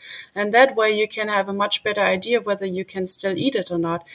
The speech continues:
And we can also teach people to use their senses again. I, for instance, had a mango lassi yesterday that was in the fridge and it was already, the sell-by date was past a week.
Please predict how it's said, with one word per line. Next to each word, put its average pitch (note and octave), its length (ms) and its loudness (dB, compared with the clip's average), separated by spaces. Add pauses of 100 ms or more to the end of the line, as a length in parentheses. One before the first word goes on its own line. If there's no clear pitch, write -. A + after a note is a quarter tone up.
(220)
And G#3 160 0
we A3+ 120 0
can A3 220 -4
also G3+ 340 2
teach - 520 0
people B3 300 0
to A#3 160 -4
use A3+ 280 2
their G3 160 -2
senses D4+ 580 4
again. F3 520 -6
I, B3 140 6
for C#4 180 0
instance, G#3+ 360 2
had G3 160 -6
a G3 60 -2
mango F#3+ 340 -4
lassi G3 360 0
yesterday F#3 600 0
that F#3+ 160 -6
was F#3+ 180 -4
in F3+ 80 -4
the F3 80 -2
fridge - 440 -2
and F#3+ 120 -2
it F#3 80 -4
was F#3+ 200 -2
already, G3 520 -4 (120)
the F3+ 100 -12
sell-by F#3+ 500 0
date F#3+ 320 -6
was F#3 280 -2 (200)
past - 440 0
a F#3 80 -4
week. B3 400 2